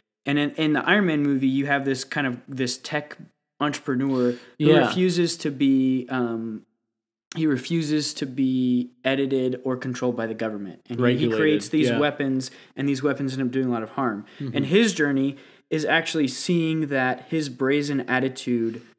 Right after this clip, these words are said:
Speaker 2: Hmm.
Speaker 1: re-, he, that he requires accountability, and that
Speaker 2: Yeah.
Speaker 1: his genius can be used for evil,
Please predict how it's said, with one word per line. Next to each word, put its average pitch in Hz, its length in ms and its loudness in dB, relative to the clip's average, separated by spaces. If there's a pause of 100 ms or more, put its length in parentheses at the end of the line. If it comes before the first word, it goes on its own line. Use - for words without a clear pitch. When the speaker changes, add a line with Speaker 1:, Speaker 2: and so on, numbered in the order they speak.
(260)
Speaker 2:
Hmm. 131 280 -4
Speaker 1:
re-, 170 200 -2
he, 151 140 0
that 175 200 2
he 196 180 4
requires 139 540 2
accountability, 117 840 -4
and 135 220 0
that 135 140 0
Speaker 2:
Yeah. 143 160 4
Speaker 1:
his 170 200 2
genius 147 640 -2 (220)
can 151 220 -2
be 143 80 4
used 135 440 2
for - 240 -6
evil, 123 480 0